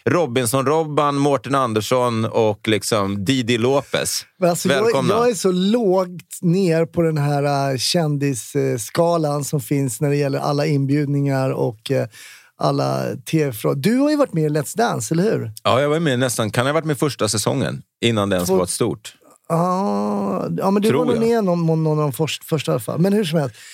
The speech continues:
Speaker 2: Bara för att, ska jag berätta för dig vad jag ligger på den här skalan?
Speaker 1: Ja.
Speaker 2: De ringde mig, ja, men det här är nog tre år sedan i och för sig.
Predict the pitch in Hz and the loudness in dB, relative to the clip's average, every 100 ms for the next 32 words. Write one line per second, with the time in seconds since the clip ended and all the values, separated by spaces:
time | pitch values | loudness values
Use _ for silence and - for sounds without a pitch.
0 | - - - 175 214 175 240 220 208 208 | -20 -20 -4 0 2 2 2 0 -2 -6
1 | 196 - 170 220 233 233 190 165 170 165 | -6 -6 0 2 2 0 -2 0 2 2
2 | 196 202 156 143 156 135 - 143 135 127 | 2 2 0 -2 -2 -2 0 0 0 -2
3 | 120 98 110 147 185 208 240 226 220 226 | 0 0 0 0 0 2 2 2 2 2
4 | 190 190 214 208 233 208 175 - 175 190 | 2 2 2 2 0 0 0 0 2 0
5 | - 127 117 - 113 131 | 0 -4 -4 -6 -6 -10